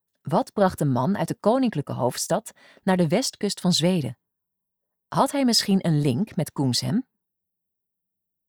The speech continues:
De weken gingen voorbij en het werd midden augustus. De vakantieperiode was voorbij. De toeristen pakten hun spullen en vertrokken naar huis.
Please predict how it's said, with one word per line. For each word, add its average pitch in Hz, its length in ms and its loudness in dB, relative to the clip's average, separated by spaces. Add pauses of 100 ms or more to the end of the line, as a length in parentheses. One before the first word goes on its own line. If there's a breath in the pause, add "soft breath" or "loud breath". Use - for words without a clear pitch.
(260)
De 190 160 -2
weken 233 320 2
gingen 196 220 2
voorbij 131 440 -2 (300)
en 147 120 -2
het 143 100 -4
werd 135 180 0
midden 165 260 4
augustus. - 680 -2 (680)
De - 100 -10
vakantieperiode 156 920 2
was 113 200 -4
voorbij. 139 440 0 (800)
De 180 120 -4
toeristen 190 500 0
pakten 160 260 2
hun 123 100 -2
spullen 170 400 -2
en 143 80 -4
vertrokken 135 400 -6
naar 143 140 -2
huis. 143 420 0